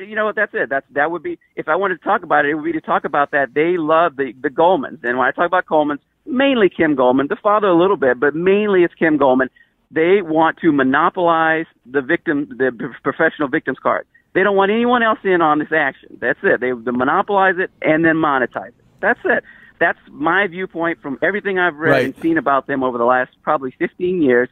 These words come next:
Speaker 2: I'd,
Speaker 1: That's it.
Speaker 2: I'd be
Speaker 1: That,
Speaker 2: curious,
Speaker 1: that's
Speaker 2: and I
Speaker 1: it.
Speaker 2: know
Speaker 1: They,
Speaker 2: this is
Speaker 1: they monetize misery.
Speaker 2: Mm-hmm. I know it's a lot to ask for, but can you give me an, ex-, an example or proof as to why they've,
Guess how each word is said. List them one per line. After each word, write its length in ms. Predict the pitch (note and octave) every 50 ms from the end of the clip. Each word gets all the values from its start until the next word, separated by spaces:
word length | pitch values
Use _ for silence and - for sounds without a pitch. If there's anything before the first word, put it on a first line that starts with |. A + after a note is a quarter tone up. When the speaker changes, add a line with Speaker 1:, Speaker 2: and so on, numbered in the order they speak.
| _ - - -
Speaker 2:
I'd, 200 | C3+ C#3 B2 G2
Speaker 1:
That's 200 | E3+ F3 F3 - -
it. 200 | C3 A2 - - _
Speaker 2:
I'd 120 | D3+ E3 E3+
be 80 | G#3
Speaker 1:
That, 100 | E3+ -
Speaker 2:
curious, 340 | - G3 F#3 E3+ D3+ C#3+ -
Speaker 1:
that's 60 | -
Speaker 2:
and 60 | D3+ D#3
I 40 | E3
Speaker 1:
it. 20 |
Speaker 2:
know 100 | F3 F#3
Speaker 1:
They, 60 | F#3 F3+
Speaker 2:
this 120 | F3 -
is 160 | E3+ D#3+ A#2+
Speaker 1:
they 140 | C#3+ C#3 C3
monetize 720 | B2+ C#3+ D#3 F3+ G3 G3 - A3+ F#3 F#3 F3+ F3+ F3 -
misery. 400 | C3 C#3 D#3 D3 B2 A#2 G2+ D#2
Speaker 2:
Mm-hmm. 220 | G#2 - C3+ C#3 C#3+ - -
I 80 | D#3
know 100 | E3+ F#3+
it's 100 | F3+ E3+
a 40 | -
lot 180 | D#3+ D3 C#3+ -
to 80 | C#3
ask 220 | B2+ C3 C3 - -
for, 100 | C3 A#2
but 140 | F2 - G#2
can 80 | B2
you 80 | D3 D#3+
give 120 | D#3+ F#3
me 60 | E3+ D3+
an, 60 | C3+
ex-, 240 | B2+ A2+ G#2 - -
an 80 | A#2+
example 580 | - - B2 A#2 A2+ G#2+ G2+ B2+ C3 B2+ - C3
or 60 | B2
proof 340 | - - - D3 D3 C#3 -
as 120 | C#3 - -
to 100 | - B2
why 280 | G#2+ A2+ A2 A#2+ A#2
they've, 200 | A#2 B2 A#2+ A2